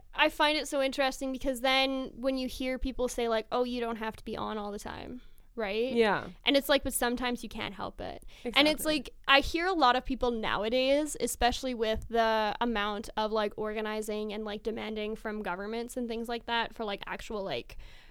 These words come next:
Speaker 1: government policy, um, and, like, regulations and stuff like that, that people are like, you know, "Recycling doesn't actually matter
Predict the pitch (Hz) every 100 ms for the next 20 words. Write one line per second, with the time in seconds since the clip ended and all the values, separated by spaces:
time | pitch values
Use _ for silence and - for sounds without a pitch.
0 | - 233 247 233 - 190 214 233 - 285
1 | 302 339 240 226 226 226 214 208 - -
2 | - 226 226 208 202 202 202 - 208 233
3 | 240 233 240 262 254 262 262 285 - 220
4 | 247 247 240 240 220 214 247 240 233 -
5 | 233 247 262 262 269 233 214 214 196 -
6 | 202 196 190 - 247